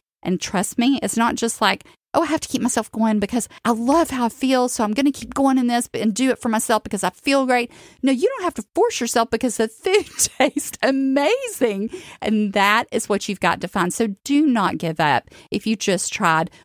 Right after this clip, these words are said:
one, two, ten, even twenty recipes that stink, you need different recipes. That's all there is to it. And you need the ones that are fast, too, because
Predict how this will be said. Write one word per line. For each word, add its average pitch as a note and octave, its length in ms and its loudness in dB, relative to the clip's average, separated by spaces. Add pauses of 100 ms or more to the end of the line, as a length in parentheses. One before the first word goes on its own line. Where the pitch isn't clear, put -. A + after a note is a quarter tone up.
one, F#3+ 320 2
two, F3 380 0
ten, F#3 360 0
even F3+ 240 -2
twenty F3 300 -2
recipes G#3 460 -2
that - 160 -4
stink, G#3 400 -2 (260)
you G#3 140 2
need G#3 300 2
different D#3 340 -2
recipes. D#3+ 600 -4
That's G3+ 220 0
all G#3 120 2
there G#3+ 140 2
is G3 160 -2
to B3 120 -2
it. A#3 200 2
And G#3 140 0
you A3 80 4
need C4 180 4
the D4 60 4
ones B3 200 2
that A#3+ 100 -2
are A3 80 2
fast, G3 600 -4
too, A3+ 180 0
because F#3+ 340 -2